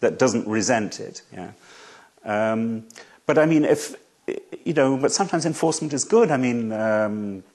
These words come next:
uh, you know, uh, sometimes you have to tell your children, uh, uh, you know, not to, um, not to play football in the street because they might get knocked down by a car. Yes,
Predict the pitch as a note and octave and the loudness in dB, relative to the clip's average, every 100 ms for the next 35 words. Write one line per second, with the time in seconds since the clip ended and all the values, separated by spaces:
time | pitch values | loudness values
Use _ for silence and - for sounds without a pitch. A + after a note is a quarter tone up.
0 | _ - - E2 F#2 G2+ B2 B2+ G#2 A2+ | _ -16 -8 -4 -2 -2 -2 2 2 4
1 | A2 G2+ G2+ G#2 G#2 - C3 C3 A#2+ A#2+ | 2 2 2 0 -4 -2 -2 0 -2 -2
2 | B2 - - A#2+ G#2+ - A2+ G#2+ G#2 G2+ | -6 -6 -2 0 -2 -4 -4 -4 -8 -12
3 | - G#2+ G2+ G2+ - - F#2 - - - | -12 -10 -10 -10 -12 -14 -14 -12 -14 -14
4 | - A#2+ A2+ F#2+ A2 - - - - - | -12 -6 -4 -4 -6 -10 -20 -20 -20 -20
5 | - G#2+ - - B2 A2+ A2+ A2+ G#2+ G#2+ | -4 -2 -2 -2 -2 0 0 2 2 0
6 | A2 - _ - A#2 - A2 A#2+ A2+ C3+ | -4 -10 _ -6 -4 -4 -2 0 0 0
7 | B2 A#2 A2+ G#2+ - F3+ - A2 G2 G2 | 0 0 0 -2 0 0 -2 -6 -4 -4
8 | G2+ G2 G2 G#2 E2+ G#2 G2 G2 F#2+ - | -4 -6 -6 -8 -6 -6 -4 -4 -6 -4
9 | D3 G#2 F2+ G2+ G2+ | -4 -4 -6 -8 -8